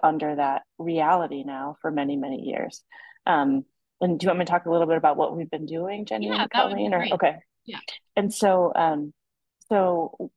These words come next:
Speaker 1: while we are aware, obviously, of, of the different identities that students have, the way we've really thought about it is what are the populations that we are aiming to take care of,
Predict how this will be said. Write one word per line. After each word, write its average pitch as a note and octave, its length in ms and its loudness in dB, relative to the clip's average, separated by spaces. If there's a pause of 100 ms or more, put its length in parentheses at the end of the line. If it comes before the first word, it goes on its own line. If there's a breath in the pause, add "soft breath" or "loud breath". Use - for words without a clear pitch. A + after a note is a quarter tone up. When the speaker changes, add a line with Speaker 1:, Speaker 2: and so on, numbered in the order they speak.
(140)
Speaker 1:
while F#3 580 4
we G3+ 220 -4
are F3 200 -4
aware, F#3+ 640 -2
obviously, D#3+ 500 -6
of, D#3 140 -4 (180)
of D#3+ 260 0 (160)
the F3 120 0
different E3+ 320 -4
identities D#3 600 -2
that D3+ 160 -6
students G#3 480 -4
have, D3+ 420 2 (400 loud breath)
the F#3+ 80 0
way F#3+ 180 4 (240)
we've A#3+ 280 2
really F#3 240 2
thought D#3 240 4
about C#3+ 260 0
it D3 180 -2 (120)
is D3+ 360 -4 (280)
what F3+ 180 2
are G3 80 4
the F3+ 120 -2
populations F3 840 -4
that - 160 -8
we D#3 140 -6
are D3 140 -2
aiming D#3+ 340 -2
to E3+ 120 -4
take D3 280 -6
care D#3 540 2
of, B3+ 80 0